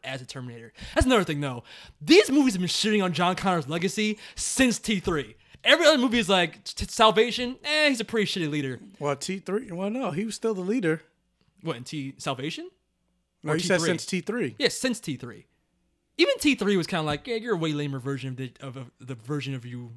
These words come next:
Speaker 1: in T two." Like, he, I did not believe that he was the kid that grew up from the kid in T two at all.
Speaker 2: No.
Speaker 1: He was very lame. But in Salvation, he wasn't a great leader. They were actually gonna kill him off in the original script of that movie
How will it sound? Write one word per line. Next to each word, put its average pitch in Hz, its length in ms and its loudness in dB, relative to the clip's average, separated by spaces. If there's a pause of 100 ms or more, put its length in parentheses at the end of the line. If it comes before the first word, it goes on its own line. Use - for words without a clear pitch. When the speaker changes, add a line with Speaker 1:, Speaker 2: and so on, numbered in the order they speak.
Speaker 1:
in 127 160 -10
T 120 160 -10
two." 113 360 -10 (300)
Like, 156 100 -6
he, 262 140 2 (300)
I 277 100 6
did 277 100 4
not 226 160 6
believe 175 400 -2
that 151 240 -2
he 196 220 -4
was 185 120 -4
the 151 80 -10
kid 156 400 -4
that 143 140 -6
grew 156 260 -4
up 143 120 -8
from 147 100 -8
the 139 60 -10
kid 143 180 -6
in 135 80 -6
T 127 180 -8
two 117 300 -10 (240)
at 165 180 2
all. 131 260 -6
Speaker 2:
No. 113 320 -4
Speaker 1:
He 240 60 0
was 190 80 2
very 175 180 4
lame. 135 360 -4 (460)
But 233 120 6
in 208 160 2
Salvation, 196 600 4
he 165 100 -2
wasn't 156 280 -2
a 139 40 -8
great 147 280 -6
leader. 143 400 -4 (680)
They 208 80 8
were 226 60 10
actually 202 160 4
gonna 202 100 4
kill 202 200 0
him 156 100 0
off 147 320 0
in 147 60 -8
the 139 60 -4
original 131 260 -4
script - 240 -10
of 120 80 -14
that 123 140 -8
movie 117 400 -10